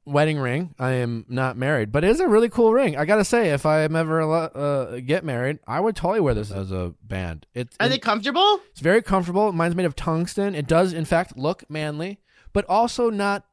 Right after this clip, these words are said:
Speaker 1: uh, to the point where I'm, I'm trying to overcompensate or anything. It's
Speaker 2: Yeah.
Speaker 1: just, like, a nice, simple ring. It feels sturdy. I tell you what was simple, si-, super easy is sizing the right size for me. They,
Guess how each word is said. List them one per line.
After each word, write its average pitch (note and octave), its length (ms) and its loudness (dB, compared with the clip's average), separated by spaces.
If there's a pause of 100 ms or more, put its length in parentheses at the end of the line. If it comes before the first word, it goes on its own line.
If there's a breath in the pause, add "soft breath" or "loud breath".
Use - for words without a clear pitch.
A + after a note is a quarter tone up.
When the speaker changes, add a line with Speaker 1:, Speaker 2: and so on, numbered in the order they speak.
(120)
Speaker 1:
uh, F3 120 -6
to - 160 -10
the F#3+ 80 0
point F#3+ 320 -4
where E3+ 180 2
I'm, E3 180 0
I'm D3+ 140 -6
trying E3+ 440 -4
to D3 520 -4
overcompensate D#3 960 -4 (180)
or E3 80 -8
anything. F#3+ 400 -6
It's G3 60 2
Speaker 2:
Yeah. F3+ 100 2
Speaker 1:
just, E3+ 100 0
like, F#3+ 120 -6
a F3+ 60 -4
nice, E3 300 -4
simple F3 480 -2
ring. D#3+ 340 -4
It G#2 100 -8 (120)
feels D#3+ 360 -4
sturdy. E3+ 580 -4 (180 soft breath)
I E3+ 120 2
tell A3+ 160 4
you G#3+ 80 6
what G#3 100 6
was F3 100 2
simple, F#3+ 400 -2
si-, - 280 -4
super E3+ 320 2
easy D#3 400 2
is B2+ 240 -4
sizing D#3 560 -2
the B2+ 120 -4
right C3 300 -4
size E3 300 -4
for C#3+ 80 -8
me. A2+ 80 -6
They, A2 140 -4